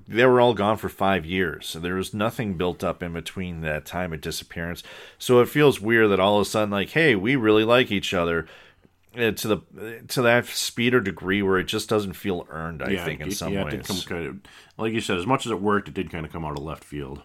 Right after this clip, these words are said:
Speaker 1: Right. You know, so I, I feel that's one problem. And I feel that also ma-, ec-, echoes another issue I have with Peter Parker is the undue weird pressure that, hey, you're the spiritual successor to Tony Stark.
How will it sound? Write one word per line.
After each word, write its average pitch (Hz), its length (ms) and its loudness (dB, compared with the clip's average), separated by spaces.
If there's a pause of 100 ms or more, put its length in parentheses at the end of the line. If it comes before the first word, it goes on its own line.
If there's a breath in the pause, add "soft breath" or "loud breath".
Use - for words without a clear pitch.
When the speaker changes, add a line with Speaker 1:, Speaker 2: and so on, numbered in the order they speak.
(140)
Speaker 1:
Right. 76 340 -2 (540 loud breath)
You 98 100 -2
know, 98 200 2
so 107 180 2
I, 107 220 4
I 107 40 4
feel 107 220 2
that's 101 180 2
one 98 160 -2
problem. 98 300 2
And 101 80 -2
I 110 60 2
feel 160 200 2
that 113 140 6
also 104 580 4
ma-, 101 240 0
ec-, 101 180 -4
echoes 98 320 0
another 87 360 -4
issue 85 260 -4
I 78 120 -2
have 80 260 -2
with 73 160 -8
Peter 80 200 -4
Parker 87 440 -4
is 73 180 -4 (420 loud breath)
the 98 220 0
undue 110 800 0 (480)
weird 104 560 0
pressure 80 960 4
that, 80 340 0 (260 loud breath)
hey, 113 240 2
you're 104 560 6
the 101 160 2
spiritual 107 640 2
successor 92 600 -2
to 78 120 -8
Tony 80 340 -8
Stark. - 540 -6